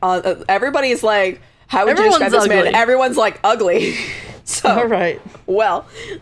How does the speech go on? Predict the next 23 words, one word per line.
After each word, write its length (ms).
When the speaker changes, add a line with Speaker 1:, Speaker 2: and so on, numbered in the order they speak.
Speaker 1:
um, 560
so 240
then 320
on 200
the 60
day 180
of 100
Madeline's 420
disappearance, 840
there 160
were 180
four 440
charity 420
collections 600
by 160
two 240
men 180
in 80
the 80
streets 400
around 260
five 280
A. 280